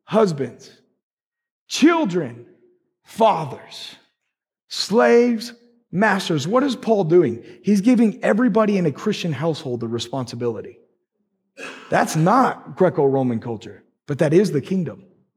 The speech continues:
That is the kingdom. So let's look at verse twenty-one. Look at verse twenty-one. "Submit to one another out of reverence for Christ." Submit to one another out of reverence for Christ. Everything that we talk about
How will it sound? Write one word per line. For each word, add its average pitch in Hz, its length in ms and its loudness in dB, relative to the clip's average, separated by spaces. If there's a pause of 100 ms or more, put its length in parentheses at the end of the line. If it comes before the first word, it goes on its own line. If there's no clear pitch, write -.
(680)
That 175 160 2
is 269 320 2 (240)
the 185 80 2
kingdom. 247 320 2
So 214 140 4
let's 247 160 4
look 269 100 2
at 269 80 2
verse 247 220 4
twenty-one. 226 480 2
Look 185 140 2
at 233 60 0
verse 208 200 2
twenty-one. 190 340 0 (1400)
"Submit 208 460 0
to 269 80 2
one 311 200 4
another 190 560 2 (760)
out 208 180 2
of 160 220 0
reverence 185 560 0 (380)
for 175 120 0
Christ." - 600 -4 (300)
Submit 214 320 0
to 285 60 2
one 294 140 2
another 208 240 4
out 196 140 4
of 180 100 2
reverence 190 320 2
for 185 100 -4
Christ. 165 360 -2 (2000)
Everything 294 640 2
that 262 140 4
we 247 100 2
talk 247 280 4
about 226 280 2